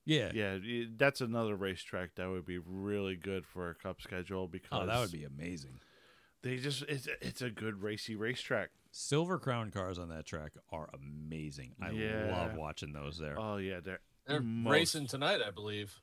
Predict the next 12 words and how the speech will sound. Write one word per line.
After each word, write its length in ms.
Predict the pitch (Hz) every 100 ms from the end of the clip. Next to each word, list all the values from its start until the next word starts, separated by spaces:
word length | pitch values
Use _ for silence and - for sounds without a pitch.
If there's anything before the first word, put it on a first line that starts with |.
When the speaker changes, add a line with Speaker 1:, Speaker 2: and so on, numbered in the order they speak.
| _
Speaker 1:
Really? 420 | 240 302 135 73 - 92 - -
Speaker 2:
Excellent. 640 | 120 110 - - 92 107
Speaker 3:
I 40 | 123 - _ -
think 180 | 147 147
so. 220 | 170 156 151
I 140 | 131 170
think 220 | 170 165
on 140 | 160
Flow 300 | 143 170 175
they're 220 | 147 113 104
on. 220 | 104 101 - _ -
Speaker 1:
Oh, 180 | 254 311